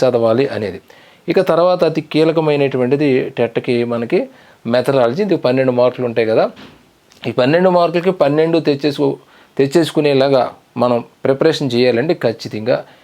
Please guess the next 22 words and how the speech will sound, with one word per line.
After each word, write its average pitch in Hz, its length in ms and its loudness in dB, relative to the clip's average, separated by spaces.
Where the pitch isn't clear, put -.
ఇక్కడ 120 260 -4
స్క్రీన్ 127 400 0
మీద 120 200 -2
కనిపిస్తున్నటువంటి 113 680 -4
రెండు 113 300 -4
బుక్స్ 104 300 -8
చదవాలి. 95 460 -6
ఇది 165 480 2
ఎక్కువ 135 240 0
మంది 147 240 2
దగ్గర 127 260 2
ఉన్నటువంటి 120 440 0
పుస్తకం, 107 440 -4
ఇది 156 400 2
అందరి 127 240 2
దగ్గర 127 260 2
ఉండదు, 143 180 2
కొంతమంది 110 460 -2
దగ్గర 107 160 0
ఉంటుంది. 98 300 -6
లేని 147 260 2
వాళ్ళు 151 280 2